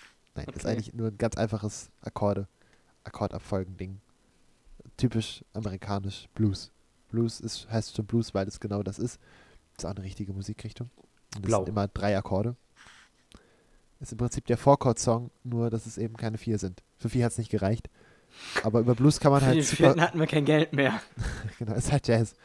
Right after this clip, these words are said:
Speaker 1: Genau. Nee, und, und da, ja, da kann man halt super gut drü-, drüber improvisieren, weil es halt immer nur die gleichen Akkorde sind und es ist immer das Gleiche. Es sind immer eine zwölftaktige Form, also immer zwölf Takte und dann werden die wiederholt. Oder mal
Speaker 2: Hast du nicht
Speaker 1: sechzehn
Speaker 2: gerade
Speaker 1: oder
Speaker 2: gesagt,
Speaker 1: im
Speaker 2: du willst es
Speaker 1: Prinzip.
Speaker 2: nicht erklären?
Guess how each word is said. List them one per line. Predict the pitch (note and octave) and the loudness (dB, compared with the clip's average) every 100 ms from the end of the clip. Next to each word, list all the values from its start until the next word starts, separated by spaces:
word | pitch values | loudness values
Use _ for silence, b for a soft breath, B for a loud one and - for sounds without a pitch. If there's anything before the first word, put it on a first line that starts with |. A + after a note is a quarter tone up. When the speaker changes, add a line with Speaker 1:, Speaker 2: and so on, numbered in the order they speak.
| B B B | B B B
Speaker 1:
Genau. | A2+ G#2+ - b b | -6 -6 -6 b b
Nee, | B2 B2+ | -2 0
und, | A#2+ | -2
und | G#2+ A#2 - D2 G2 | -4 -8 -12 -12 -6
da, | A#2+ | -4
ja, | - - - - | -6 -14 -12 -10
da | F#2+ | -10
kann | - A#2 | -2 0
man | A#2 | 2
halt | A#2 - | 0 -2
super | A#2+ B2 | -2 -2
gut | A#2 A#2 | 0 -4
drü-, | A#2 A#2+ | -2 -2
drüber | A#2+ A#2+ | 0 0
improvisieren, | A2+ A2+ A2 G#2 A2+ A2 | 0 0 -2 0 0 0
weil | G2+ G2+ | -2 -2
es | - | -2
halt | G#2+ - - | -4 -4 -8
immer | A2+ G#2+ | -4 -4
nur | G#2 | -4
die | G2+ | -4
gleichen | A2 G#2 G2+ | -2 -2 -4
Akkorde | - A2 A2+ | -2 0 2
sind | A2 A2 - | 0 -2 -6
und | G#2 | -10
es | - | -10
ist | G#2 C3 | -10 -4
immer | A2+ | -4
das | G2+ - | -4 -2
Gleiche. | G#2 A2 A2 | -2 -2 -6
Es | - | -6
sind | - | -4
immer | D3+ C3+ | 0 0
eine | A2 | -4
zwölftaktige | - B2 A#2+ - A2+ A#2 G2+ - | 0 2 2 -2 -8 -8 -8 2
Form, | C3 C#3+ A#2+ | 4 4 2
also | G2+ - | -4 -4
immer | G2+ G2 | -6 -4
zwölf | - G2 | -4 -6
Takte | - A#2+ A2 | -6 -6 -4
und | |
dann | F#2+ | -2
werden | F#2 F2+ | -4 -4
die | F2 | -6
wiederholt. | F2 F#2 G2+ b b b b b - | -6 -6 -6 b b b b b -10
Oder | F2+ | -8
mal | E2+ | -6
Speaker 2:
Hast | F2+ | -2
du | |
nicht | D2+ - | -2 -2
Speaker 1:
sechzehn | - | 0
Speaker 2:
gerade | C3 | 0
Speaker 1:
oder | |
Speaker 2:
gesagt, | - D#3 | 0 -4
Speaker 1:
im | F#2 | -4
Speaker 2:
du | B2 | -6
willst | - | -6
es | |
Speaker 1:
Prinzip. | - | -10
Speaker 2:
nicht | F#3+ G3+ | -10 -10
erklären? | - F3+ F#3 | -8 -8 -8